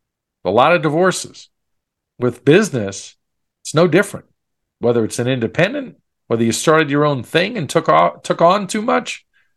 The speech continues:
or whether you get into a franchise that didn't fit you. Mistakes are made all the time.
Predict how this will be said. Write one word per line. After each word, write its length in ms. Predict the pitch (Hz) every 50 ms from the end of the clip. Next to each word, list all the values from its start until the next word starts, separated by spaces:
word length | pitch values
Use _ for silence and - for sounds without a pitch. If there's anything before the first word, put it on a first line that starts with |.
| _ _ _ _ _
or 100 | 139 156
whether 100 | 165 170
you 40 | 160
get 140 | 185 196 196
into 220 | 196 185 180 156
a 60 | 131
franchise 640 | - - - 190 233 294 247 - - 131 113 107 98
that 120 | 95 92 87
didn't 360 | 113 110 101 92 92 - -
fit 400 | - - - - 156 139 - -
you. 220 | - 87 - - _ _ _ _ _ _ _ _ _ _ _ _ _ _ _ _ _ _ _
Mistakes 540 | 127 120 - - - 190 - 175 - - 175
are 40 |
made 360 | 143 131 160 170 160 139 - - _
all 420 | - 135 147 156 156 156 156 151 -
the 160 | - 113 117 104
time. 420 | - - - - 87 - - _